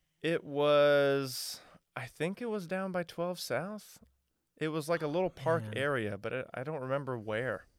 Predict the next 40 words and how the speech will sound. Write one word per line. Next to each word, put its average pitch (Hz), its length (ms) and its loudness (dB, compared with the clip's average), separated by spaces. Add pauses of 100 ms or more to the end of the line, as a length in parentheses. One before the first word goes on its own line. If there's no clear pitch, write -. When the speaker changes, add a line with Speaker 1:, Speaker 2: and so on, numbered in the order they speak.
(1080)
Speaker 2:
Yeah, 127 220 -4
see, 139 340 -2
at 127 200 -6
that 143 200 -4
point, 170 400 2 (320)
I 131 140 -2
wasn't, 131 480 0
like, 120 240 -8
really 127 280 -2
involved, 113 800 -4 (140)
and 123 260 -2
so, 117 680 -4 (300)
but 139 80 4
I 135 100 0
do 135 300 2
rem-, 135 320 2
I 139 100 -2
know 143 240 6
what 156 300 6
you're 147 100 0
talk-, 131 320 -2
I 151 80 0
can 220 160 6
envision 139 540 4
the 117 80 0
poster. - 720 -6 (300)
Speaker 1:
Yeah. 143 220 -2 (300)
Speaker 2:
But 123 120 -6
I, 117 140 -6 (200)
I, 139 40 -10
I - 460 -16
can't - 280 -20
remember 131 340 -20
it. - 240 -14
Speaker 1:
Yeah, 139 140 2
I 113 80 0
did, 113 280 -6
I 113 120 -6
did 110 180 -8
that. 117 300 0